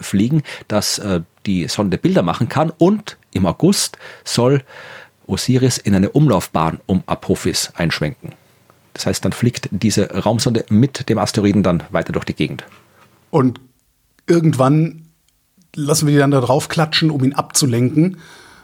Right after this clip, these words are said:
Speaker 2: Und dann schlägt er doch ein.
Speaker 1: Ja, glaube ich nicht, dass das ist, aber ich weiß nicht, was sie dann, wie, wie es dann noch weitergeht. Also, aber das ist mal der Plan. Also mit, von Osiris werden wir noch einiges hören.
Speaker 2: Hm. Ja, cool.
Speaker 1: Ja,
Speaker 2: Äh,
Speaker 1: auf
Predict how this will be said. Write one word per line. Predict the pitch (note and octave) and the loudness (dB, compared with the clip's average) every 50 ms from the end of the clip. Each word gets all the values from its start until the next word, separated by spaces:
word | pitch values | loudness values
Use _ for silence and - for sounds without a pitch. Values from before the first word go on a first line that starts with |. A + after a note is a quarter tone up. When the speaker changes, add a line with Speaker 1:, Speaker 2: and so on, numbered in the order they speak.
| _ _ _ _ _ - | _ _ _ _ _ -2
Speaker 2:
Und | - C#3+ D3 | 2 2 4
dann | C#3+ C3 | 4 2
schlägt | - C#3+ C#3 C#3 - | 2 2 2 2 2
er | C3 | 2
doch | A#2+ B2 A2 - | 2 0 0 -2
ein. | G2+ G2 F#2+ G2+ - - - - - - _ _ - - _ _ _ _ _ _ _ _ - | -6 -8 -8 -8 -10 -12 -12 -14 -14 -14 _ _ -20 -20 _ _ _ _ _ _ _ _ -12
Speaker 1:
Ja, | C#3+ C#3+ D3+ D#3 D#3 F3 F#3+ G3 D#3 - - A#2 A2 E2+ - | -8 -4 -2 0 2 2 4 4 2 2 -2 -4 -6 -4 -2
glaube | - G2 G2+ | 0 2 2
ich | G2 | 2
nicht, | A2+ - - | 2 0 -2
dass | A2+ - | -4 -4
das | B2 A2+ - - | -4 -6 -4 -6
ist, | B2 - - | -6 -4 0
aber | A2 G#2 G#2 F2+ E2 | 0 0 0 0 0
ich | F2+ | 0
weiß | G2 - | 0 2
nicht, | A2+ G#2 | 2 0
was | G2 - | 0 0
sie | F#2+ | 0
dann, | F#2+ F#2 F2+ F2+ F#2 F#2 | 0 2 2 2 2 2
wie, | G2+ G2+ F#2+ | 2 2 2
wie | G2 | 0
es | - | 0
dann | G2 F#2 G#2 | 0 0 0
noch | A#2+ - - | 0 0 0
weitergeht. | A2+ G#2+ A#2+ A2 - A#2 A2+ E2 | -2 0 -2 -2 0 0 0 2
Also, | F#2+ G2+ G2+ G#2 G2 - - - - - - - | 2 2 2 0 0 -2 -8 -14 -14 -14 -6 -2
aber | G#2+ A2 B2+ | 0 0 2
das | D3+ D3 | 2 2
ist | D#3+ D3+ | 2 4
mal | E3 E3 | 4 2
der | E3 | 2
Plan. | - - C#3 A2+ G2 | 0 0 -2 -2 -2
Also | - G2 F#2+ | 0 0 0
mit, | G2 - - | 0 -2 -2
von | - - A#2 - | -4 -6 -6 -4
Osiris | G#2 - - D#3 D3+ D3+ C3 - - G#2+ | -2 0 0 2 2 2 0 0 -2 -2
werden | G#2+ G#2 A#2 | -2 0 0
wir | A#2+ G#2+ | 0 -2
noch | G2 - | -2 -2
einiges | - G2 G2 - G2 - - | -2 -2 -2 -2 -2 -4 -6
hören. | F2+ - - - - _ _ _ _ - - _ _ _ _ - | -6 -8 -10 -14 -20 _ _ _ _ -20 -20 _ _ _ _ -2
Speaker 2:
Hm. | - D#4+ - - - - _ _ _ _ _ _ _ _ _ _ - | 0 0 0 0 -4 -12 _ _ _ _ _ _ _ _ _ _ -6
Ja, | A2 G2+ - - | -6 -6 -2 -2
cool. | C#3 A#2 G#2+ - - _ _ _ _ _ _ _ _ _ _ _ - - - - - - | -2 -2 -2 -6 -12 _ _ _ _ _ _ _ _ _ _ _ -20 -20 -20 -8 -4 -2
Speaker 1:
Ja, | A2 F#3 | 2 4
Speaker 2:
Äh, | |
Speaker 1:
auf | E3 | 4